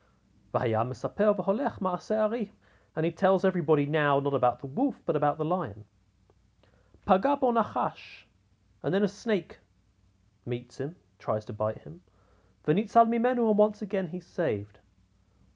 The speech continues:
Shachach ma'aseh shnehem, he forgets about both of the previous encounters, the lion and the wolf. V'haya mesaper ma'aseh nachash, he goes along the way and he tells people about the snake. Af kach Yisrael,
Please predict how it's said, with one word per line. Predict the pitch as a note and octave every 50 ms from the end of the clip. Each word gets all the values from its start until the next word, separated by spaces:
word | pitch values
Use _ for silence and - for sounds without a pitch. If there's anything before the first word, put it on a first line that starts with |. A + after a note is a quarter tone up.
| _ _ -
Shachach | - - D#3+ G#2+ - A3 A#3 G#3+ - -
ma'aseh | - G3 E3 E3 D#3 - - F3+ D#3+
shnehem, | - - - C#3+ C#3 C3 E3 E3+ E3+ E3 E3 D#3 _ _ _ _ _ _ _ _ _
he | - D#3+
forgets | - - C3+ - E3+ E3+ - - -
about | - C#3 - C#3 B2+ A#2+ - _
both | _ C#3+ C#3+ C#3+ C#3+
of | - -
the | A2
previous | G#2 - - F#3 G3 G3+ F3+ F3+ E3 - -
encounters, | F3 D3+ C#3+ - D3+ D#3 D3 - - C#3+ C3 -
the | - A#2+
lion | A#2 B2 C3+ C3+ C3+ C3 B2+
and | A#2+ A2+
the |
wolf. | G#2+ G#2 A#2 C3 C#3 - _ _ - _ _ - - - - - _ _ _ _
V'haya | - A#2+ D3 F3 G#3 A#3 A#3+ A#3
mesaper | G#3+ F#3+ - - - D#3+ - _ G3 G3 G3 F#3+ F#3 F3+ E3 - _ _ _ _ _ _ _ -
ma'aseh | C3+ D3 - - E3+ D#3 D3
nachash, | C#3 C#3 - - C#3+ C#3+ C#3+ -
he | - C#3
goes | D3 D3+ D#3 D3+ D3 D3
along | C#3+ C#3 C3+ C#3 C#3 C#3 C3
the | B2+
way | B2+ C3 B2+ B2+
and | B2
he | B2 B2
tells | B2 - C#3 B2+ B2
people | - C3 A#2+ - A2+
about | G#2 G#2+ G#2+ G#2 -
the | -
snake. | - - - G#2+ G2 - - _ - _ _ _ _ _ _ _ _ _ _ _ _ _ _ _ _ _ _ _ _ _ _ _ _ _
Af | - F#3+ A#3 A3+ - - -
kach | - - G3 F3+ F3 - - -
Yisrael, | D#3+ D3 - - - A#2+ B2+ B2 C3+ C3+ C3+ C3 C3